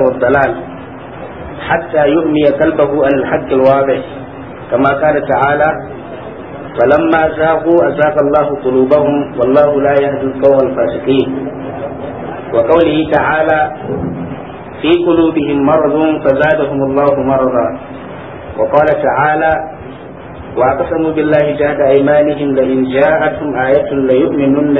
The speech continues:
بها، قل إنما الآيات عند الله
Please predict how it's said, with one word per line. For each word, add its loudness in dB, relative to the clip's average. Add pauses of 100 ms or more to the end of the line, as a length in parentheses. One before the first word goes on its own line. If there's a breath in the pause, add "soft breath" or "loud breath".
بها، 0 (800)
قل 0 (160)
إنما 4
الآيات 2
عند 0
الله 4